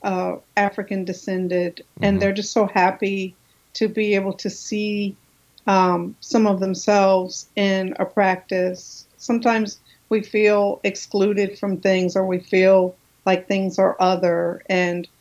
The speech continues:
Speaker 1: I think with hoodoo, it's something that you can kinda grab on to, like, "Oh, yeah, I used to see my aunt do things like
Speaker 2: Right.
Speaker 1: that, or my grandmother or my mother." It, it has a kinda common feeling to it.
Speaker 2: I-, it's very cultural based.
Speaker 1: Yes.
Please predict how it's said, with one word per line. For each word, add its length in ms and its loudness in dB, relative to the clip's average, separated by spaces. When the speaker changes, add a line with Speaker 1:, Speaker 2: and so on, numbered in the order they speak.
Speaker 1:
I 80 0
think 260 -4
with 160 -2
hoodoo, 680 2
it's 220 -2
something 340 0
that 220 -2
you 140 2
can 360 -2
kinda 180 2
grab 380 2
on 400 0
to, 320 0
like, 280 -2
"Oh, 120 6
yeah, 280 4
I 80 0
used 260 -4
to 80 -2
see 220 -2
my 220 0
aunt 320 0
do 140 -2
things 300 -4
like 200 4
Speaker 2:
Right. 80 0
Speaker 1:
that, 220 2
or 60 0
my 140 -4
grandmother 640 2
or 120 0
my 120 -2
mother." 480 0
It, 100 -6
it 80 -4
has 200 0
a 60 -2
kinda 300 -6
common 420 -4
feeling 460 -6
to 240 -2
it. 220 -2
Speaker 2:
I-, 60 -2
it's 280 0
very 260 4
cultural 600 0
based. 420 -6
Speaker 1:
Yes. 880 0